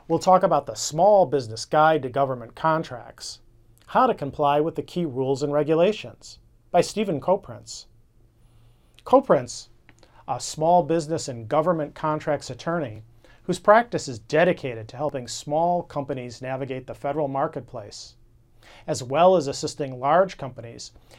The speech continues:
in forming compliant teaming and mentoring relationships with small contractors. Each year, the federal government awards billions of dollars in small business contracts. It's both the lifeblood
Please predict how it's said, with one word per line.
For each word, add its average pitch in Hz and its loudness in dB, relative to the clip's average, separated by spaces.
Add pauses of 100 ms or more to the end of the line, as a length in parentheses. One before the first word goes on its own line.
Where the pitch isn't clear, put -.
(100)
in 135 -8
forming 143 -4
compliant 170 -2
teaming 156 -2
and 117 -14
mentoring 143 -4
relationships 131 -8
with 170 -2
small 135 -6
contractors. 151 -10 (880)
Each 180 -2
year, 175 8
the 151 2
federal 156 0
government 156 0
awards 123 -8
billions 196 2
of 113 -12
dollars 143 0
in 113 -14
small 151 0
business 135 -8
contracts. - -8 (840)
It's 139 -8
both 175 2
the 127 -8
lifeblood 123 0